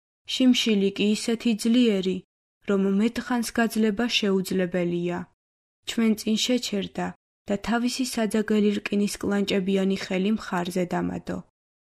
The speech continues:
უფლისწულო მიო, მე შენ გიცნობ. როგორც კი შენი თეთრი ცხენი დავინახე, უკვე ვიცოდი, რომ შენ მოხვედი. მე გელოდი. შენ ალბათ ფიქრობდი, რომ ეს ღამე ბრძოლის ღამე იქნებოდა.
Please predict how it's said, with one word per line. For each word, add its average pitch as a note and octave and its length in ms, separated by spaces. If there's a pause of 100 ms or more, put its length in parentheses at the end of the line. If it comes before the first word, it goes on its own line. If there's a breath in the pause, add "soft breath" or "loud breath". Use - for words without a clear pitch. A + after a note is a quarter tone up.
(300)
უფლისწულო A#3 760
მიო, G3 380 (480)
მე A3 120
შენ B3 280
გიცნობ. G3 580 (840)
როგორც A3+ 380
კი G3+ 160
შენი G#3+ 340
თეთრი G#3+ 400
ცხენი G#3+ 380
დავინახე, G#3 720 (640)
უკვე G3+ 300
ვიცოდი, G#3 520
რომ B3 200
შენ G3 280
მოხვედი. F#3 580 (420)
მე A3+ 140
გელოდი. F#3 600 (460)
შენ B3 220
ალბათ A3+ 380
ფიქრობდი, F#3+ 720 (340)
რომ G#3 220
ეს A3 180
ღამე A#3+ 300
ბრძოლის G#3+ 560
ღამე G3+ 320
იქნებოდა. F3+ 680